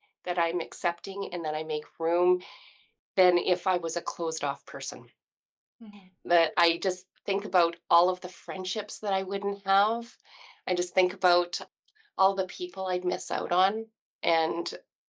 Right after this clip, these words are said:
Speaker 1: that makes me really sad. So deep dive and, and find out more. Find out why you're uncomfortable.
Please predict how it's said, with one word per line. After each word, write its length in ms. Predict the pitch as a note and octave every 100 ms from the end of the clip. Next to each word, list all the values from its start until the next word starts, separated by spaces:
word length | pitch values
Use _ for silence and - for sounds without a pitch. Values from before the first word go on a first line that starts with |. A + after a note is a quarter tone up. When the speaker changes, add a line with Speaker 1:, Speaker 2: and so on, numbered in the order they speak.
| _ _ -
Speaker 1:
that 220 | F3+ D3 _
makes 260 | E3+ D#3+ -
me 120 | E3
really 280 | D#3 D#3+ D#3+
sad. 380 | - D#3+ C#3+ - - _ _ _ _ _ _ _ -
So 360 | - D#3+ D#3 -
deep 280 | G#3+ A#3 A3+
dive 560 | F3+ E3 E3 D#3+ - - -
and, 220 | D3+ -
and 160 | F3 D#3+
find 380 | - F3+ F#3+ G3
out 200 | F#3 -
more. 520 | D#3 E3 F3+ D#3 - _ _ _ _ -
Find 180 | G3 A#3
out 180 | A#3
why 200 | F#3+ F3+
you're 180 | G3 G3+
uncomfortable. 800 | E3 - D3+ D3 - D3+ - -